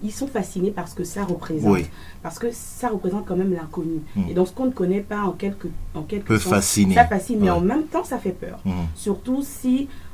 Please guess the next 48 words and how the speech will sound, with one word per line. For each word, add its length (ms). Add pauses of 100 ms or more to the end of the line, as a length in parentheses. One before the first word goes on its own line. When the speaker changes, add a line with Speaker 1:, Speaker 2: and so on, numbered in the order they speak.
(220)
Speaker 1:
on 200
a 60
été 200
éduqué 260
avec 220
une 80
certaine 380
religion 400
qui 140
présente 360
le 60
vaudou 260
comme 160
étant 160
une 80
pratique, 520
euh, 180
maléfique. 540
Speaker 2:
Ok. 200
Speaker 1:
Donc, 100 (200)
on 80
préfère 320
ne 80
pas 180
s'en 180
approcher. 440 (840)
Alors, 280 (100)
dans 160
le 100
groupe 240
des 120
contres, 340 (140)
il 60
y 20
en 40
a 80
qui 120
sont 100
beaucoup 220
plus 180
distancés 640
dans 100
la 120
réflexion. 500 (160)
Speaker 2:
Mhm. 380 (120)
Speaker 1:
Eux, 320
ils 140
expriment 500